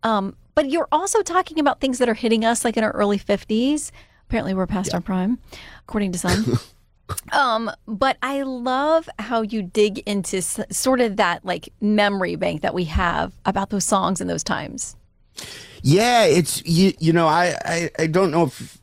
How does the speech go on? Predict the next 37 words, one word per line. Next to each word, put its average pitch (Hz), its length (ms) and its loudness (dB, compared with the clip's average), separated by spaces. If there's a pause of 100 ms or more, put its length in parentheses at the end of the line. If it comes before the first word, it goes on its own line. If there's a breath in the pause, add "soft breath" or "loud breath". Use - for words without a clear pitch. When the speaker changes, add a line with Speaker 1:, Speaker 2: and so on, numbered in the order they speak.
Speaker 2:
you 147 140 2
know, 139 120 6
'cause 127 200 2
we 127 120 4
are 143 180 6
the 156 100 2
same 117 300 0
age, 104 200 0
if 95 140 -6
you're 117 140 0
going 110 280 2
through 110 460 -2 (320)
mentally 117 760 4
some 120 280 2
of 113 80 2
the 110 120 2
s-, - 280 -6 (160)
same 127 320 0
things 120 240 2
I'm 120 160 2
thinking 117 260 0
about. 104 160 0 (360 loud breath)
My 147 120 4
new 214 160 6
thing 277 200 0
on 214 140 2
stage 147 440 2
now 110 340 2
is 117 500 0 (180)
I 139 180 -4
say 220 200 -4
people 175 440 -2
our 107 240 2
age, 117 340 2
we're, 107 340 4
we're 104 280 0 (140)
adolescent 147 800 0